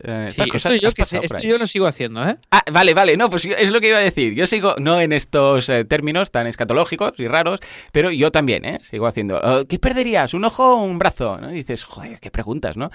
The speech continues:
Speaker 1: Bueno, pues, eh, yo me lo hago también en cuestiones de decir, imagínate que, yo sé, te pagan cien euros cada vez que, ca-, cada vez que, yo qué sé, vas de Mataró a Barcelona, ¿vale? ¿Cuándo pararías?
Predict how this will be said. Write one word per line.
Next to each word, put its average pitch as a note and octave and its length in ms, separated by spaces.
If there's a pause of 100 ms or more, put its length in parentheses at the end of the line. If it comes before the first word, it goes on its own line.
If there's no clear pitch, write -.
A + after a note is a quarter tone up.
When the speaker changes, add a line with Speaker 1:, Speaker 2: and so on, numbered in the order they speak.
(360)
Speaker 1:
Bueno, F#3 180
pues, D#3 280
eh, C3+ 120
yo D#3+ 140
me G3+ 60
lo G3+ 100
hago F#3+ 160
también F3+ 520
en C3+ 140
cuestiones D3+ 400
de E3 60
decir, C#3+ 400
imagínate A#3+ 560
que, D#3 420
yo C3+ 100
sé, F#2+ 200
te B2+ 120
pagan B2 580
cien A#3 200
euros - 400 (300)
cada E3+ 180
vez F#3+ 260
que, C#3+ 320
ca-, C#3+ 180
cada D#3+ 200
vez F3+ 160
que, C3 320
yo B2+ 80
qué A2 60
sé, D#2+ 160
vas A#2+ 220
de B2+ 140
Mataró C3 220
a - 20
Barcelona, - 460 (160)
¿vale? - 220 (460)
¿Cuándo A3+ 240
pararías? - 580